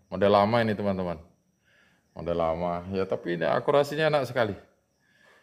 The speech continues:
Enak sekali ya. Ini per palap saya ganti. Ruang ledaknya kecil sekali, teman-teman. Saya mau tak pasang laras lima puluh, nafasnya anu ya, kurang. Saya ganti lagi, tak pasang laras enam puluh aja lah. Udah tiga belas.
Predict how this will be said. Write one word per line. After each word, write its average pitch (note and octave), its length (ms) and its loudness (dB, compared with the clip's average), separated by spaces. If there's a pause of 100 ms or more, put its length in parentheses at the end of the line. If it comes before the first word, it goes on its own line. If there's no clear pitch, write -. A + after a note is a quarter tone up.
(260)
Enak A2 160 -2
sekali A2 400 0
ya. F#2 80 -4
Ini G2+ 240 -10
per F#2 240 -6 (400)
palap F2 240 -6
saya F2 80 -6
ganti. D#2+ 400 -8
Ruang C#3+ 320 2
ledaknya E3 240 4
kecil A3 320 0
sekali, B2+ 240 4
teman-teman. E2 480 -2 (1200)
Saya - 240 2
mau F#3 80 0
tak F3 160 2
pasang E3 400 2
laras C#3+ 320 4
lima C3+ 320 0
puluh, B2 320 -4
nafasnya E3+ 720 2 (320)
anu F#3 240 0
ya, C3+ 160 0
kurang. D#3 480 0 (1040)
Saya - 240 -8
ganti G#2+ 240 6
lagi, A#2 240 6
tak G2+ 160 -2
pasang G#2 240 -6
laras F#2+ 320 -4
enam E2+ 160 -6
puluh E2+ 240 -6
aja E2+ 320 -8
lah. - 60 -20 (420)
Udah F2 160 -10
tiga D#2+ 320 -6
belas. D#2 400 -10